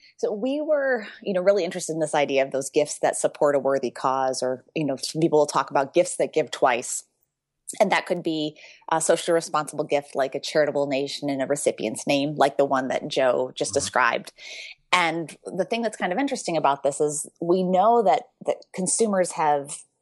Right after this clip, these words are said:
Speaker 1: demanded or kind of urged a lot of different companies to offer more products and services that would allow them to kind of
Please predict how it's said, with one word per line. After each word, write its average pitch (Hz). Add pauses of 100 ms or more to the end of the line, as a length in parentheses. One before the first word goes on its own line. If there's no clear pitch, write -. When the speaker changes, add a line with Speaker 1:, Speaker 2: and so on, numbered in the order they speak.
(120)
Speaker 1:
demanded 160
or 135 (240)
kind 160
of 147 (100)
urged 170
a 160
lot 143
of 156
different 151
companies 143
to 151
offer 135 (140)
more 143 (220)
products 156
and 143
services 143
that -
would 147
allow 147
them 143
to -
kind 143
of 135